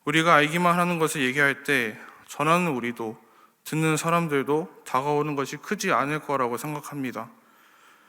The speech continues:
말씀을 전적으로 믿지 못하고 그냥 아는 것을 전하는 것은 위증하는 것입니다. 그런데 내가 이렇게 어렵고 가난한 속에서도 하나님이 굶게 하지 않으셨어.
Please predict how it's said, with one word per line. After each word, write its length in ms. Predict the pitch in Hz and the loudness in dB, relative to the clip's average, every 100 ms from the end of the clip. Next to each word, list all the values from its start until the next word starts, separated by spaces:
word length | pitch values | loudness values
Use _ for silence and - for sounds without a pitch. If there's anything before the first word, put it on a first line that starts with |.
| _ _ _ | _ _ _
말씀을 480 | 143 156 160 196 180 | 4 4 4 4 4
전적으로 420 | 165 165 185 175 | 2 2 2 2
믿지 300 | 143 143 - | -2 -6 -4
못하고 800 | 139 131 - 139 120 127 120 117 - | -2 -2 -2 -4 -2 -4 -4 -6 -4
그냥 200 | 135 - | 0 2
아는 280 | 139 160 165 | 2 2 2
것을 300 | 156 147 135 | 2 0 -4
전하는 400 | - 143 143 127 | -2 -2 -2 -2
것은 560 | 123 123 147 120 117 165 | -2 -2 -4 -6 -8 -8
위증하는 560 | 151 143 151 151 151 127 | -8 -2 0 0 -2 -2
것입니다. 540 | 107 123 110 110 113 - _ _ _ - _ - - - - - _ _ _ - | -4 -6 -8 -10 -14 -18 _ _ _ -20 _ -20 -20 -20 -20 -20 _ _ _ -6
그런데 240 | 165 165 151 | -2 0 4
내가 220 | 160 175 | 6 8
이렇게 300 | 165 165 180 | 6 2 2
어렵고 580 | 143 160 165 - 165 147 | 6 6 4 0 0 0
가난한 500 | - 147 160 156 151 | 0 2 2 0 0
속에서도 720 | 165 160 151 117 120 113 107 - _ _ | -4 -4 -4 -4 -4 -6 -8 -16 _ _
하나님이 520 | - 165 160 143 139 | -2 0 2 0 -2
굶게 440 | 135 - 160 151 165 | -4 -4 -4 0 0
하지 220 | 151 143 | 2 2
않으셨어. 680 | 123 127 127 - - 110 | 0 -2 -6 -8 -6 -6